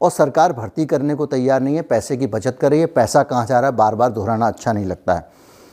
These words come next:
ये राज्यसभा में मामला उठा, वी विजय साई रेड्डी ने ये मामला उठाया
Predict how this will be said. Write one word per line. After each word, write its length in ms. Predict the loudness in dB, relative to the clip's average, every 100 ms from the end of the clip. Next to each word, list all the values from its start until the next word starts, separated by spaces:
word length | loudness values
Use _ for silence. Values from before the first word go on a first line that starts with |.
| _ _ 2
ये 160 | 4 6
राज्यसभा 560 | 4 0 -4 2 2
में 300 | 2 -4 -6 -12 _ _
मामला 420 | -10 -4 0 2 2
उठा, 320 | 0 0 0 0 _ _ _ _ _ 0
वी 200 | 2 4
विजय 300 | 4 6 4
साई 220 | 4 0
रेड्डी 280 | 0 -2 -2
ने 120 | 0
ये 80 | 0
मामला 340 | 0 0 0 0
उठाया 600 | -2 -6 0 2 2